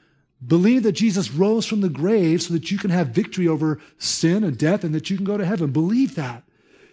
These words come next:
And then C, commit your life to following him. We don't add Jesus to our life like a little shiny bling accessory, right?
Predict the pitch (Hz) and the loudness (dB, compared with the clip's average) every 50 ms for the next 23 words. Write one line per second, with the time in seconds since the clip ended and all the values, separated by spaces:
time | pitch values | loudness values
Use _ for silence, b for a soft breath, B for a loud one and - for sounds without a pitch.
0 | b b b b b b b b b b b 180 175 180 202 196 180 - - - | b b b b b b b b b b b 2 4 4 4 2 0 0 0 0
1 | 254 208 190 180 180 180 175 - - - - 175 160 156 170 202 214 220 226 226 | 2 2 4 2 2 0 -2 -6 -8 -2 0 0 2 2 2 2 2 2 0 -4
2 | - 214 180 170 170 156 156 165 165 165 165 160 - - 147 - - - 156 143 | -6 -4 -2 0 0 2 2 2 2 2 0 -2 -6 -10 -14 -14 -10 -8 -6 -6
3 | 147 143 135 131 127 120 107 135 123 117 113 117 b b b b - 175 302 320 | -4 -4 -4 -4 -6 -6 -6 -8 -8 -8 -10 -14 b b b b -4 -2 0 0
4 | 269 226 190 190 190 196 208 202 165 131 113 127 165 196 196 190 - - 190 180 | 0 -2 0 2 4 4 4 2 -2 -6 -8 -6 -6 -4 -4 -6 -6 -4 -4 -2
5 | 156 147 156 165 170 165 165 139 120 147 165 160 143 B B B B - - - | -2 0 0 0 0 0 -2 -4 -4 -4 -2 -4 -4 B B B B -8 -2 0
6 | 180 180 185 180 170 147 120 160 160 170 175 175 170 156 135 - - - 170 165 | 0 2 2 0 0 0 0 0 0 2 2 2 0 0 -2 -2 -2 -2 -2 0
7 | - - 147 131 123 117 113 127 135 156 185 202 - | -2 -4 -4 -6 -6 -6 -4 -2 -2 0 0 -2 -4